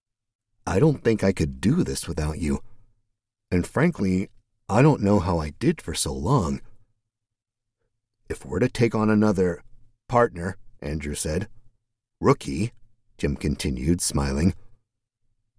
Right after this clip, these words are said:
Then I'd want you to be on board with it as well. So what do you say? Mercedes looked from Jim to Andrew. I say,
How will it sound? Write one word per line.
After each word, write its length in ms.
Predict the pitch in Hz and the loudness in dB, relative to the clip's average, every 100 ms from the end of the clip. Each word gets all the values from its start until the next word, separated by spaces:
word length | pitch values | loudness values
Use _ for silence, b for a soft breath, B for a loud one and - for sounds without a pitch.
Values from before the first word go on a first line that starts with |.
| _ _ - | _ _ 0
Then 260 | 82 87 - | 2 2 -2
I'd 300 | - 78 87 | -8 -6 -6
want 360 | 85 90 95 - | -4 0 0 -2
you 240 | 82 95 | 0 2
to 80 | 92 | 2
be 120 | 85 | 2
on 200 | 92 92 | 2 2
board 260 | 85 95 101 | 2 2 2
with 160 | 95 110 | 0 2
it 80 | |
as 160 | 104 90 | 2 0
well. 380 | 101 123 85 - - - _ _ _ _ _ _ _ _ _ _ - | 0 0 -2 -6 -16 -20 _ _ _ _ _ _ _ _ _ _ -6
So 160 | - | -4
what 160 | 62 64 | -2 -4
do 60 | 65 | -4
you 100 | 73 | 0
say? 380 | 117 139 82 - - - _ _ _ _ _ _ _ _ _ _ _ _ _ - | 2 4 2 -4 -18 -20 _ _ _ _ _ _ _ _ _ _ _ _ _ -6
Mercedes 480 | - 95 85 76 | -2 0 0 0
looked 180 | 95 98 | 0 0
from 300 | - 85 76 | -2 -2 0
Jim 280 | 76 92 92 | 2 2 4
to 80 | 98 | 2
Andrew. 480 | 95 104 101 80 73 - - _ _ _ _ _ _ _ _ _ _ _ - | 2 2 2 0 -4 -12 -20 _ _ _ _ _ _ _ _ _ _ _ 2
I 140 | 123 | 4
say, 580 | 123 - 120 101 117 | 4 2 0 0 0